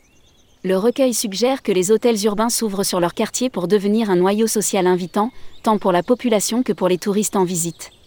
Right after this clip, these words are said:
Ces établissements favoriseraient la rencontre entre les visiteurs et les visités, ils feraient ainsi office de lieu d'échange convivial et accessible.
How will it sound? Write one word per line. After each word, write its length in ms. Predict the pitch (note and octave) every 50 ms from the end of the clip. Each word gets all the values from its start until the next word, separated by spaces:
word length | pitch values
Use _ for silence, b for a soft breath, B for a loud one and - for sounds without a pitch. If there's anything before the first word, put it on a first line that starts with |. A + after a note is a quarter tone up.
| - _ - - - - - - - - - - -
Ces 280 | - - - G#3 F#3 A#3
établissements 540 | A#3+ - B3 A3+ G#3 A#3 - - A3+ A3+
favoriseraient 580 | - - A3 F#3+ G#3+ G#3 G3+ A3 F#3+ G3 G3 G#3+
la 100 | G3 F#3+
rencontre 460 | F3 G3+ G#3 G3 - A#3 A3 - -
entre 220 | G#3+ F#3 - - F#3
les 100 | F3+ F3
visiteurs 480 | F3+ G3+ F#3 G3+ F#3 - A3+ A3+ G#3+
et 60 | G3+
les 80 | F3 F3+
visités, 520 | E3+ G3 F#3 F3 F#3+ E3 - G#3+ G#3 B3+ b b b b b -
ils 140 | A3 G3
feraient 300 | - - A3+ G3+ G#3 G#3+ G#3 -
ainsi 320 | A3 A3 - - C4 B3+
office 320 | A#3 - - B3 A3+ G3
de 80 | F3 F#3+
lieu 180 | F#3 F3+ G#3 A#3
d'échange 400 | G3+ A3+ G3+ - A3 G#3 G3 -
convivial 500 | - B3+ B3 G#3+ A3+ F#3 F#3+ G3+ F#3+ F3+
et 60 | F3+
accessible. 580 | F3+ E3+ - - F3+ E3 - F3+ D#3+ E3+ D#3+